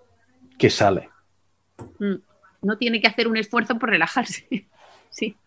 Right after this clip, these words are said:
Speaker 1: Cuando vuelve, no, no, no. Debería ver, o sea, venir ya relajado. Porque el
Speaker 2: Claro.
Speaker 1: paseo ha sido relajante.
Speaker 2: Sí,
Speaker 1: Ese,
Speaker 2: yo creo que es
Speaker 1: vamos.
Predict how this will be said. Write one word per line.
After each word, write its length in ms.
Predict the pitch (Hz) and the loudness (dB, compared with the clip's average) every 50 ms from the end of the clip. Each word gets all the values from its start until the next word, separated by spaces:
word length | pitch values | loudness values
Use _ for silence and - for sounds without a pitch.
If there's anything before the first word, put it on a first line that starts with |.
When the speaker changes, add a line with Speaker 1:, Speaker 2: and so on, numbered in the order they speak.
| - - | -6 4
Speaker 1:
Cuando 280 | - 165 139 131 131 131 | 8 8 10 10 12 12
vuelve, 260 | 147 196 202 147 143 | 12 12 12 12 10
no, 180 | 196 240 220 196 | 10 12 12 12
no, 80 | 214 | 12
no. 340 | 220 240 214 - 80 - - _ _ _ - | 10 10 8 8 6 2 -8 _ _ _ -10
Debería 480 | 123 123 139 135 139 170 196 208 208 196 | -2 4 6 8 10 10 12 10 10 10
ver, 340 | 180 196 196 190 190 - - | 10 8 8 6 4 0 -2
o 100 | 151 165 | -2 0
sea, 120 | - 160 143 | 2 4 4
venir 320 | 139 160 196 240 196 120 | 6 6 8 8 8 8
ya 220 | 131 180 214 170 117 | 8 8 6 6 6
relajado. 560 | 131 127 123 131 135 - 185 - - - - _ _ _ _ _ _ _ _ _ _ _ _ _ _ _ _ _ - - - - - - - | 6 4 4 2 2 2 2 2 0 -2 -10 _ _ _ _ _ _ _ _ _ _ _ _ _ _ _ _ _ -20 -20 -20 -20 -8 6 10
Porque 280 | 151 139 135 - 147 135 | 10 10 12 12 10 10
el 60 | 123 | 10
Speaker 2:
Claro. 60 | - | 10
Speaker 1:
paseo 600 | 139 127 127 - - 196 165 139 139 170 180 - - | 10 8 10 10 10 12 12 12 12 10 6 2 0
ha 120 | - 117 | -2 -2
sido 560 | - - 143 143 143 143 160 185 208 - - _ _ _ - - - _ _ _ - - - - _ _ - | 0 4 6 6 8 8 6 6 4 0 -8 _ _ _ -20 -20 -20 _ _ _ -20 -20 -20 -20 _ _ 2
relajante. 640 | 117 120 113 107 - - 101 87 76 - 135 139 - - _ _ _ _ _ _ _ _ _ _ _ _ _ _ _ _ _ _ _ _ _ _ _ _ _ _ _ _ _ _ _ | 4 6 6 6 6 4 2 -2 -2 -4 -6 -8 -8 -12 _ _ _ _ _ _ _ _ _ _ _ _ _ _ _ _ _ _ _ _ _ _ _ _ _ _ _ _ _ _ _
Speaker 2:
Sí, 80 | - 196 | -6 -4
Speaker 1:
Ese, 220 | 185 - - 202 | -2 0 0 0
Speaker 2:
yo 100 | - 262 | 0 0
creo 100 | 285 302 | -2 -2
que 60 | - - | 0 0
es 40 | 381 | 0
Speaker 1:
vamos. 160 | 370 277 262 | 2 2 2